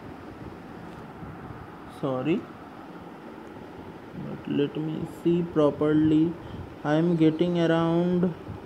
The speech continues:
three point two centimeter. So twenty windings. So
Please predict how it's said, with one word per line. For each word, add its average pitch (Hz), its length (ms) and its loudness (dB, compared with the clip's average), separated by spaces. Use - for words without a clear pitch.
three 226 180 10
point 190 480 6
two 185 240 4
centimeter. 131 680 4
So 190 260 8
twenty 190 640 6
windings. 208 600 8
So 139 120 -4